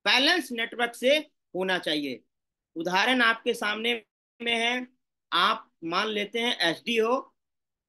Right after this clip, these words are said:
और आपकी चार लेग्स है, जिसमें सुनीता एसडी है, अमन भी एसडी है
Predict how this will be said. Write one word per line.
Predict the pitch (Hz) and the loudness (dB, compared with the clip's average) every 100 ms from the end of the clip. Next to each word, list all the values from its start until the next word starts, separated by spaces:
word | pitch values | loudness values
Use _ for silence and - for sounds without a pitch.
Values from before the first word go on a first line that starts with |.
| _ _ _ _ _ _ - | _ _ _ _ _ _ -2
और | 247 | 4
आपकी | 247 247 277 302 | 4 4 2 0
चार | - 220 240 285 | 0 0 2 2
लेग्स | 254 240 247 - | 2 4 2 0
है, | 202 143 | -4 -4
जिसमें | 160 185 220 226 | -6 -8 -6 -6
सुनीता | 185 190 202 247 247 233 | -4 -4 -2 0 0 0
एसडी | 147 - 233 | -4 -4 0
है, | 240 277 302 _ _ _ _ _ | 2 0 -4 _ _ _ _ _
अमन | 196 247 349 320 | 0 4 4 4
भी | 285 | 4
एसडी | 233 190 - 214 | 4 2 -2 -2
है | 208 214 | 0 0